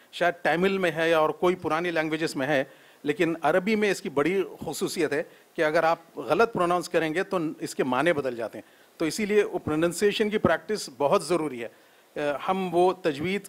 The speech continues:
सिखाकर उनको language of कुरान सिखाते हैं, प्लस इंग्लिश लैंग्वेज,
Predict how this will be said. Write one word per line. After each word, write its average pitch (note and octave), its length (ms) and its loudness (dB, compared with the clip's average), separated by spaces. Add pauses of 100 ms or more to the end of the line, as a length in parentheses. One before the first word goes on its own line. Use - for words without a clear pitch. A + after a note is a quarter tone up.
(140)
सिखाकर F#3+ 600 -2
उनको F3+ 280 2
language E3 480 2
of - 60 -16
कुरान E3 220 2
सिखाते F3 360 -2
हैं, F#3 260 -4 (280)
प्लस G#3+ 320 -4
इंग्लिश F3+ 340 -2
लैंग्वेज, F3+ 480 -4